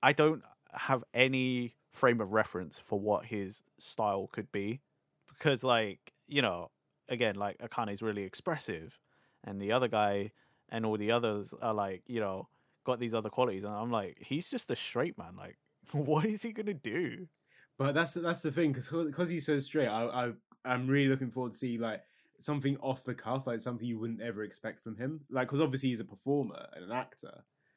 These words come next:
Speaker 2: so
Speaker 1: Yeah.
Speaker 2: he's gonna bring, like, some mad skills, I reckon.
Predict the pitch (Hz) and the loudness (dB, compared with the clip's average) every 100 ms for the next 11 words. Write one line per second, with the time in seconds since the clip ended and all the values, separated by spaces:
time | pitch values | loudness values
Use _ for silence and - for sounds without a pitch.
0 | - 107 120 120 160 147 117 131 120 113 | -2 -2 0 2 2 4 2 0 0 0
1 | 110 - 117 110 117 110 98 - 101 90 | -2 -2 -6 -4 0 0 -2 -8 -10 -10
2 | 85 85 82 - - | -10 -12 -12 -14 -18